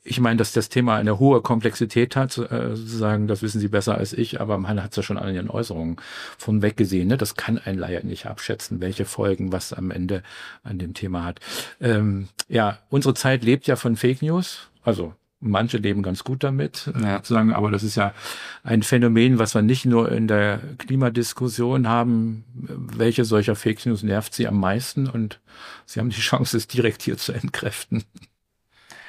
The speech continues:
Speaker 2: Ähm, ja, ein paar hatten wir ja schon entkräftet,
Speaker 1: Ja.
Speaker 2: so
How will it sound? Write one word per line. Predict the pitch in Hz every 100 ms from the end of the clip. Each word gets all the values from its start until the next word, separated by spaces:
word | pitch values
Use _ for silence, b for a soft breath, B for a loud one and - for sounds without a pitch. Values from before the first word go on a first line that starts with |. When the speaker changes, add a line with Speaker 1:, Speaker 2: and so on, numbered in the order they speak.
| B B B B B B -
Speaker 2:
Ähm, | 113 110 113 107 110 107 107 101 _ _ _ -
ja, | 110 104 117
ein | 117 107
paar | - 117
hatten | 131 135
wir | 123
ja | 117
schon | - 120 110
entkräftet, | 107 - 110 110 - 113
Speaker 1:
Ja. | 104 110
Speaker 2:
so | 107 104 104